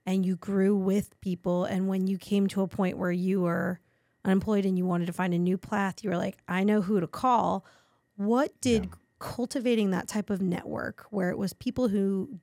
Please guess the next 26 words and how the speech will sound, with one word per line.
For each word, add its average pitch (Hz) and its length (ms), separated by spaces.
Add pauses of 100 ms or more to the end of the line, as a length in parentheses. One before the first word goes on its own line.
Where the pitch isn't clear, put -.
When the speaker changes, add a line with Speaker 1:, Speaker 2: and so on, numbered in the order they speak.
Speaker 1:
did 233 260
things 220 340
and 180 180
knew 190 160
things 185 280
that - 100
you 185 180
didn't, 180 420
but - 120
you 180 120
had 185 280 (1400)
the 202 100
comfort 240 440
level 180 340
with 180 220
them 180 280
of 180 220
being 185 180
like, 185 200
"I 180 80
can 285 120
call - 240
this 190 140
person 180 640 (260)
and 180 160
just 175 320